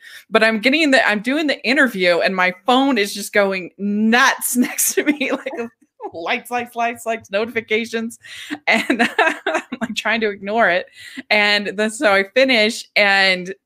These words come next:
big news out of Disney today. They had their shareholder meeting,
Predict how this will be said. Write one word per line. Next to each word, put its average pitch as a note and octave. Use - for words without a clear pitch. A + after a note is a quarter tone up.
big F4
news C4+
out A3
of G#3
Disney F#3
today. D#3
They F3+
had E3+
their F3
shareholder F#3
meeting, E3